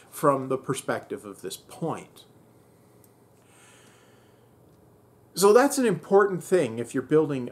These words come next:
an interface of any kind, you need to consider what are the important tasks that people are going to be doing with your software. Like, what's the primary purpose of it?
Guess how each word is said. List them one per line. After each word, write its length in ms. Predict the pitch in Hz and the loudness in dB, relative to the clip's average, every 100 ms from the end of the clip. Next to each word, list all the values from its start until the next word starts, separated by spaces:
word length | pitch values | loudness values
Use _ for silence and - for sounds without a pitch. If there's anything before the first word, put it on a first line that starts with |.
| - | -10
an 200 | 117 120 | -10 -6
interface 560 | 175 190 - 117 113 127 | -2 -2 -2 -4 -4 -6
of 120 | 127 | -8
any 180 | 117 113 | -8 -10
kind, 540 | - 233 185 127 127 | -8 -4 -2 -2 -4
you 60 | 143 | -6
need 200 | 165 180 | -6 -8
to 60 | |
consider 520 | 170 165 143 127 98 87 | -8 -6 -6 -4 -6 -8
what 340 | 98 120 160 | -2 2 4
are 80 | 202 | 2
the 160 | 190 151 | 0 -2
important 600 | 131 - 151 151 143 - | -6 -2 -2 -2 -8 -10
tasks 540 | 113 104 107 - - | -8 -8 -8 -10 -10
that 200 | 117 - | -12 -12
people 280 | 110 107 117 | -14 -10 -10
are 60 | |
going 240 | 107 107 101 | -8 -10 -10
to 60 | |
be 120 | 95 98 | -12 -10
doing 420 | 120 175 127 95 | -4 -2 -2 -6
with 180 | 92 90 | -14 -14
your 80 | |
software. 680 | - 107 80 - 104 76 110 120 | -12 -8 -6 -8 -12 -12 -12 -12
Like, 200 | - 127 | -10 -2
what's 220 | 131 - | -2 -2
the 180 | - - _ - | -12 -16 _ -16
primary 600 | - 214 240 151 107 87 | -2 0 2 2 0 -2
purpose 540 | - 226 226 101 - | -2 -2 -2 -6 -10
of 160 | 82 82 | -12 -12
it? 140 | - | -14